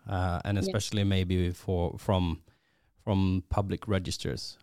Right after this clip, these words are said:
Speaker 1: We see this in a lot of countries. It's a known issue that one register is not enough. Uh, and there's been pointed critique to very specific ones in,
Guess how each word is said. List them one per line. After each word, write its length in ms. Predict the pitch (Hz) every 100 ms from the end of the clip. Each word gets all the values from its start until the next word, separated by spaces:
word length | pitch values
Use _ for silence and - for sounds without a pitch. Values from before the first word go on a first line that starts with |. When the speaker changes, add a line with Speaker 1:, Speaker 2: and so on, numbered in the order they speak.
| _
Speaker 1:
We 100 | 120
see 180 | - 104
this 200 | 92 -
in 100 | 87
a 60 |
lot 300 | 85 90 87
of 120 | 85 -
countries. 540 | - 95 - 90 -
It's 220 | 95 -
a 180 | 90 82 -
known 380 | - 101 107 104
issue 300 | 104 - 110
that 200 | 92 87 -
one 340 | 233 101 98 95
register 400 | 90 92 - 95
is 160 | 87
not 220 | 101 92 90
enough. 500 | 92 82 - - - _ _ _ _
Uh, 320 | - 98 92 90
and 200 | 95 101
there's 140 | 101
been 200 | 92 98
pointed 340 | 90 98 95 87
critique 480 | - 92 95 87 -
to 180 | 95
very 180 | 87 92
specific 560 | 87 98 - 101 85 -
ones 300 | 82 82 -
in, 200 | 85